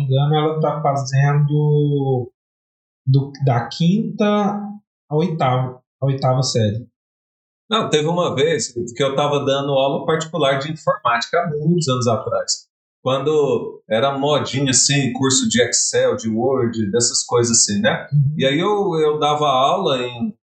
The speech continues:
Speaker 2: escola de informática, e aí eu falei, "Ah, vou dar aula particular também", como eu sempre tinha uns interessados. Aí a aula particular era um pouco mais caro, porque eu ia na casa da pessoa,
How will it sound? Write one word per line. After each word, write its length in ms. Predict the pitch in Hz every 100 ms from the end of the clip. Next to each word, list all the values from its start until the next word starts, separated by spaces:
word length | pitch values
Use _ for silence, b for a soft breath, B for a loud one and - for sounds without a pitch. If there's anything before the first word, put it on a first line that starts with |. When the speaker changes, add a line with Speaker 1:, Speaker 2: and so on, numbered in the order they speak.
| _
Speaker 2:
escola 480 | - - 127 127 120
de 100 | 117
informática, 680 | 123 131 123 131 - - 233 233 _ _ -
e 100 | 175
aí 220 | 202 180
eu 100 | 208
falei, 220 | - -
"Ah, 60 | 139
vou 160 | 135 143
dar 80 |
aula 240 | 170 185 185
particular 480 | 196 - 214 202 208
também", 320 | 226 175 175
como 120 | 202
eu 120 | 220 -
sempre 300 | - - 233
tinha 320 | - 214 196 175
uns 300 | 175 175 170
interessados. 880 | 165 175 196 - 208 196 - - _ -
Aí 100 | 160
a 60 | 147
aula 160 | 147
particular 360 | 151 147 160 143
era 200 | 139 139
um 40 | 127
pouco 160 | 127
mais 200 | 156 226
caro, 280 | - - -
porque 140 | -
eu 280 | 131 131 131
ia 120 | 135
na 140 | 135 127
casa 180 | 127 127
da 100 | -
pessoa, 760 | 202 - 196 180 147 147